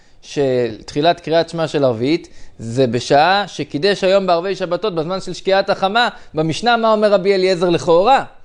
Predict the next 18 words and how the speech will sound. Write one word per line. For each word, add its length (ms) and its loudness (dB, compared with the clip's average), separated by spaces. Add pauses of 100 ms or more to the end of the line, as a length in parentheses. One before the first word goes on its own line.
(180)
כן, 140 -12
כתוב, 320 -2
ממתי 460 -4
קוראים 240 -6
שמע 160 -10
בערבית? 520 -2 (220)
משעה 240 2
שהכהנים 420 0
נכנסים 320 -4
לאכול 200 0
בתרומתם, 540 0
עד 180 -2
סוף 180 -2
השמועה 380 0
הראשונה, 320 0
דברי 260 2
רבי 260 2
אליעזר. 520 0